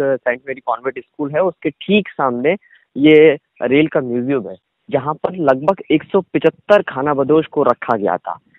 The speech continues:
और एक सौ पचहत्तर खानाबदोश को रखने के साथ ही इनके यहीं पर रहने की, यहीं पर खाने की, अ, तमाम तरह की जो medical की सुविधाएं हैं, वो उनको यहीं पर दी गई थी। लेकिन अब, अ, जब कोरोना positive की report एक खानाबदोश से आई है, तो कई तरीके के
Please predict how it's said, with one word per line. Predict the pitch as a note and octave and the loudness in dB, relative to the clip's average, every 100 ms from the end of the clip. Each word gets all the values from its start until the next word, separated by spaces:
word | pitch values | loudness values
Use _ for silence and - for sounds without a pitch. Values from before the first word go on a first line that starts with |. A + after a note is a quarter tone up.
| _ D3 | _ 4
और | E3+ | 4
एक | E3 | 2
सौ | F#3+ | -4
पचहत्तर | E3 D#3 - | -8 -6 -4
खानाबदोश | F3 D3 D3 D3+ C#3+ D#3 E3+ | -4 -4 -6 -6 -2 -2 -2
को | E3 E3 | -2 0
रखने | C#3 B2 D#3 | 0 -2 -6
के | C#3+ | -4
साथ | C#3+ A#2 A#2 | -6 -4 -6
ही | - F3 | -4 -4
इनके | C#3 D3+ | -2 -2
यहीं | C#3 A2+ C3 | 2 2 0
पर | C3+ C3 | -2 -2
रहने | G#2+ G#2+ B2+ | -2 -2 -4
की, | - D3 C#3+ B2+ | -6 -6 -4 -4
यहीं | A2 | -6
पर | A2+ A2+ | 0 0
खाने | - G#2 A2+ C#3 | 2 -4 0 -2
की, | D3 D#3 - - _ - | 0 -4 -4 -18 _ 4
अ, | B2 | 6
तमाम | B2 B2 C#3 D3+ | 4 0 -2 -2
तरह | D3+ | -6
की | C#3+ C#3+ | -6 -6
जो | C#3 D3 | -2 -2
medical | A#2+ A2+ A#2+ | 0 -4 -4
की | C3+ A#2 | -6 -8
सुविधाएं | - G#2 A2+ A#2 C3+ | -4 -2 0 0 0
हैं, | C#3 | -4
वो | A#2+ C3+ | 2 2
उनको | B2 - | 2 -4
यहीं | C#3 G#2+ A2 | -10 -10 -6
पर | A#2 | -2
दी | G2 G#2 | -2 -4
गई | F#2+ F2+ | -6 -6
थी। | - - _ - _ | -10 -20 _ -20 _
लेकिन | A#2+ C3 C#3+ A3 A#3 _ _ _ - | 4 4 4 0 -2 _ _ _ 2
अब, | G3+ G3 | 4 6
अ, | G#3 F#3+ D3 C#3+ C#3 | 4 4 4 4 2
जब | C#3 D#3+ - | -2 -4 -4
कोरोना | C3+ C#3 E3 | -8 -6 -4
positive | C#3+ C3 D3 E3+ - | -2 -2 -4 -12 -10
की | F3 D3+ | -8 -6
report | B2 - D3 C#3+ | -8 -4 -4 -4
एक | C#3+ | -10
खानाबदोश | - A#2 A#2+ B2 C#3 | -10 -8 -6 -4 -6
से | - A#2 | -4 -4
आई | G#2+ C3 | -2 -4
है, | C#3+ | -8
तो | - E3+ | -10 -14
कई | - C#3+ | -4 -4
तरीके | D#3 C#3 C3 C#3 | -2 -4 -4 -6
के | - D#3+ G#3+ _ | -4 -4 -4 _